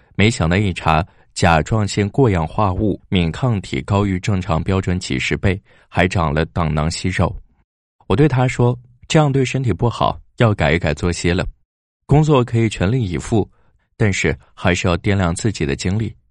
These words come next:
她回我：“我不要人生的长度，只要人生的宽度。”她大概还没被身体折腾过，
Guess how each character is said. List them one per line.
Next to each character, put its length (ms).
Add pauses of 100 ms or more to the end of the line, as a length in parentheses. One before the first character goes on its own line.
(360)
她 160
回 180
我 180 (460)
：“我 160
不 220
要 220
人 260
生 160
的 100
长 360
度， 220 (360)
只 180
要 220
人 260
生 180
的 80
宽 300
度。” 180 (920)
她 160
大 160
概 160
还 180
没 140
被 160
身 220
体 200
折 200
腾 180
过， 180